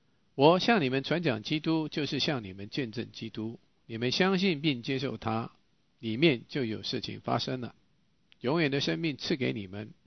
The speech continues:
圣灵也进到你们里面。这些就是在你们里面起初的恩赐。这些起初的恩赐坚固我对你们所做的见证。”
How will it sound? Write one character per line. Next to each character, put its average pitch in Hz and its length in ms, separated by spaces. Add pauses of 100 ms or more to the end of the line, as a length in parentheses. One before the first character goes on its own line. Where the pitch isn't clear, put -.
(380)
圣 175 260
灵 123 200
也 117 140
进 135 280
到 120 220
你 101 100
们 104 140
里 98 160
面。 110 180 (800)
这 202 160
些 180 240
就 170 180
是 143 140
在 156 260
你 107 180
们 139 160
里 107 140
面 113 280 (380)
起 - 440
初 165 260
的 - 120
恩 127 200
赐。 - 220 (720)
这 143 160
些 147 140
起 127 180
初 165 160
的 147 120
恩 - 220
赐 143 300 (540)
坚 208 380
固 202 280 (460)
我 107 200
对 135 180
你 101 120
们 101 180
所 - 180
做 110 160
的 95 140
见 107 260
证。” 113 140